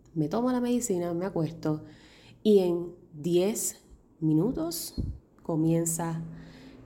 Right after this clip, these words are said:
la expulsión de vómito excesiva. Y no voy a ser tan gráfica porque no hay necesidad, todos sabemos lo que pasa. Y ahí se levanta mi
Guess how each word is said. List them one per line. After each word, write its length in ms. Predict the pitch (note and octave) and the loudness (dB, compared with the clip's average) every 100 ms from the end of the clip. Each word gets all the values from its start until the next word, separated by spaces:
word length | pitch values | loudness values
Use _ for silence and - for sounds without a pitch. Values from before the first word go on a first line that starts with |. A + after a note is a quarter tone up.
| - - - - | -20 -20 -20 -4
la 120 | F#3 E3 | 0 0
expulsión 640 | - D#3+ D#3 - E3 E3 | 2 2 2 2 2 4
de 180 | E3 D3+ | 4 2
vómito 320 | D#3+ E3 D#3+ | 2 0 -2
excesiva. 640 | D#3+ - C#3 - - - - - - - | -4 -4 -4 -4 -6 -10 -14 -20 -16 -2
Y 100 | D3+ | 2
no 80 | C#3+ | 2
voy 80 | |
a 40 | D3+ | 2
ser 120 | E3 | 2
tan 100 | E3 | 0
gráfica 340 | F#3 G3 G#3 | -2 -2 -2
porque 140 | D#3 C3+ | -2 -2
no 60 | |
hay 60 | B2 | -2
necesidad, 500 | C3+ D#3+ D#3+ D3 A#2+ | -2 -2 0 0 0
todos 200 | C3+ C#3+ | -2 -2
sabemos 360 | D#3 D#3 D#3 D#3 | 0 2 2 0
lo 100 | C#3+ | -2
que 80 | |
pasa. 320 | C3+ - - - - - - - - - - - - | -4 -8 -12 -14 -20 -20 -20 -20 -20 -20 -20 -20 4
Y 140 | C4+ B3 | 6 6
ahí 380 | A3+ A3 A3 | 4 2 2
se 180 | G#3+ G#3+ | 0 -2
levanta 480 | G3 E3+ D3+ D3+ | -2 -2 -2 -4
mi 80 | F3 | -4